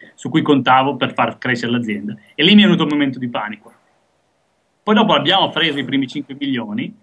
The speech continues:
e, eh, la cosa più curiosa è stato che il momento di entusiasmo per aver preso i cinque milioni del primo round è durato, mm, qualche settimana, forse. E poi è stato un panico per sei mesi, perché avevo,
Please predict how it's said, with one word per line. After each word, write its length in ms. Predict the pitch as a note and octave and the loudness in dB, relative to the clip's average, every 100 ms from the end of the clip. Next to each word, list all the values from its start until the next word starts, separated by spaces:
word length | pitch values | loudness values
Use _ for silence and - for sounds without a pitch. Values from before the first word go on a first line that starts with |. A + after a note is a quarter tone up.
| _ | _
e, 80 | F#3+ | -2
eh, 240 | F#3 - | -2 -4
la 400 | - D#3+ D3+ D#3 | -8 -4 -4 -4
cosa 260 | - A3 G3 | -2 -2 -2
più 140 | F3 | -6
curiosa 520 | F3 G3+ F#3 G3 G#3+ A#3 | -8 -6 -6 -4 -4 -4
è 20 | |
stato 420 | - D#3+ C#3+ C3 | -4 -4 -4 -8
che 440 | A#2+ D#3+ C3 G#2+ _ _ _ _ - _ _ _ | -6 -6 -4 -8 _ _ _ _ -20 _ _ _
il 180 | D3+ D3 | -10 -6
momento 360 | D#3 F#3+ A#3+ | -2 2 2
di 120 | A#3+ E3 | 2 0
entusiasmo 800 | C#3 - C#3 D#3 B2+ G#2+ A2 A#2+ | -2 -4 -4 0 -2 -4 -10 -10
per 120 | A#2+ | -6
aver 220 | A#2 B2 | -4 -6
preso 300 | - E3 F3+ | -2 -2 0
i 80 | D3 | -4
cinque 280 | - C#3+ C#3+ | -4 -4 0
milioni 460 | C3+ A#2+ C#3 E3+ | 4 4 4 2
del 160 | E3 C#3+ | 0 -4
primo 280 | B2 C3+ C3+ | 0 2 4
round 500 | A#2+ G2+ G2+ A#2+ D#3 - _ | 2 -4 -6 -6 -6 -12 _
è 120 | C#3 | -4
durato, 600 | D3+ F#3 F#3+ G#3 G#3+ A3 | 0 2 4 4 4 2
mm, 360 | G#3 D#3+ C#3+ C3+ B2 _ | 2 -4 -6 -6 -8 _
qualche 400 | - D#3 D#3+ - | 0 2 2 -2
settimana, 600 | - C3 C3+ A2 G#2 - - _ _ _ _ _ _ _ _ _ | -8 -6 -4 -4 -6 -12 -20 _ _ _ _ _ _ _ _ _
forse. 480 | B2 G#2 - - - _ - | -8 -8 -8 -14 -18 _ -12
E 120 | - - | -4 -2
poi 140 | A#3 | 2
è 40 | |
stato 240 | G#3 E3+ D3+ | 2 2 0
un 160 | C3+ | 0
panico 540 | A#2+ D#3+ E3+ F3+ F3 G3+ | 2 2 2 0 -4 -4
per 280 | D3+ C3+ A#2+ | -2 -2 -2
sei 200 | - C3+ | -2 0
mesi, 140 | B2 - - - _ | -2 -8 -20 -20 _
perché 300 | E3 C3+ E3 | -4 -2 2
avevo, 280 | F#3+ F3 G3+ | 2 2 0